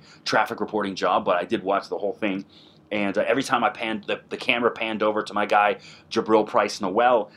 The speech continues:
it said, "Born in Scarborough, Ontario," not Toronto. Now, for those that don't know, Scarborough is a borough of what the former Metro, Metro Torontopolitan area is. They've changed it. There's no more boroughs anymore.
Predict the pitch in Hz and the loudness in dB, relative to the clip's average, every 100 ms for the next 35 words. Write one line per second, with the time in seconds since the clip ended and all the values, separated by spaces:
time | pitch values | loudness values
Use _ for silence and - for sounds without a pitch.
0 | - - 104 - 107 98 139 143 127 - | -16 -12 -2 4 4 6 6 6 6 0
1 | - - 160 170 143 131 120 - 117 110 | 4 8 8 8 4 2 0 4 6 6
2 | 107 110 - 104 110 98 95 92 - 104 | 4 0 -2 -2 -2 -2 -4 -6 -2 0
3 | 104 117 104 101 101 98 - - 117 120 | 2 2 2 0 0 -2 -2 0 4 4
4 | 104 101 101 95 - - 131 143 110 104 | 4 0 -2 -6 -6 4 8 10 8 6
5 | 110 - - - 92 92 90 101 - 101 | 0 -12 -20 -10 -6 -6 0 0 0 -6
6 | 95 - 131 113 101 92 110 - 104 98 | -4 2 2 4 2 0 0 0 0 0
7 | - 107 - 95 - 98 90 - 110 104 | -2 -4 -2 -6 -2 -2 -2 0 0 0
8 | 104 98 92 98 92 98 85 104 101 90 | -2 -8 -8 -4 -2 -2 -4 -6 -6 -6
9 | - 95 98 101 92 90 98 92 90 101 | -6 -6 -8 -8 -8 -6 -2 -2 0 2
10 | 113 98 92 92 95 120 | 0 -2 -6 -2 -2 -2